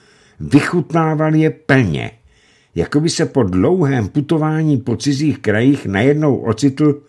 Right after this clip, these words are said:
pod rodným krovem. U večeře se kamarádi dozvěděli, že se vesnice zachovala pouze proto, že tu byl kdysi umístěn německý štáb. Když Rudá armáda začala útočit,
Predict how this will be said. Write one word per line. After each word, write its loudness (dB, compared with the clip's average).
pod 2
rodným 2
krovem. -2
U -4
večeře 0
se -4
kamarádi 2
dozvěděli, 2
že -6
se -6
vesnice -2
zachovala -4
pouze -4
proto, -6
že -6
tu 2
byl 2
kdysi -2
umístěn -2
německý -2
štáb. -6
Když -2
Rudá 4
armáda 0
začala 0
útočit, -4